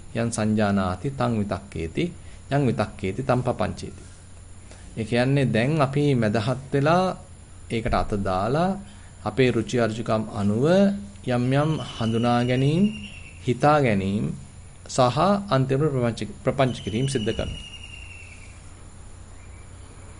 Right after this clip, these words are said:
ඒ කියන්නේ වේදනාව දක්වා අපි ආවේ ඇත්තටම හිරාකූල ගමනක්, කාටත් පොදු ගමනක්. ඊට පස්සේ තමයි අපි මේ වේදනාව හඳුනා ගන්න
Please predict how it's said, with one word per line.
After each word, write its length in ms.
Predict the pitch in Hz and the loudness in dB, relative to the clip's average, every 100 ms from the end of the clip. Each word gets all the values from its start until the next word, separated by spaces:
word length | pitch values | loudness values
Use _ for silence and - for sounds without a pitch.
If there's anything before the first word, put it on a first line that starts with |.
| - - - - - - - | -16 -16 -16 -14 -14 -14 -12
ඒ 120 | - | -4
කියන්නේ 300 | - 117 107 | 2 4 4
වේදනාව 480 | 104 117 135 160 170 | 2 4 6 8 8
දක්වා 360 | 165 160 175 156 | 6 4 4 4
අපි 160 | 139 143 | 4 4
ආවේ 300 | 135 143 127 | 4 4 2
ඇත්තටම 360 | 131 123 127 123 110 107 - - - - - - - - - - - | 0 0 2 2 2 0 -8 -14 -14 -14 -14 -14 -16 -16 -16 -14 -4
හිරාකූල 540 | 135 139 135 135 117 | 0 6 6 6 4
ගමනක්, 480 | 110 98 98 120 135 - - - - | 4 2 2 2 0 -6 -14 -16 -16
කාටත් 380 | - 120 127 123 | 0 2 4 0
පොදු 260 | - 127 139 | 2 2 4
ගමනක්. 500 | 117 95 82 131 175 - - - - - - - - - - - - | 4 2 0 0 -2 -6 -14 -14 -16 -16 -16 -16 -16 -16 -14 -14 -6
ඊට 160 | 139 | -2
පස්සේ 300 | 139 127 160 | 2 2 2
තමයි 300 | 151 127 135 | 2 4 4
අපි 260 | 123 127 120 120 110 - - | 2 4 2 2 0 -8 -10
මේ 200 | - 113 | -2 2
වේදනාව 580 | 101 104 123 139 147 160 147 | 4 2 4 4 4 4 2
හඳුනා 400 | 117 117 143 143 | 2 2 4 4
ගන්න 240 | 127 110 | 4 4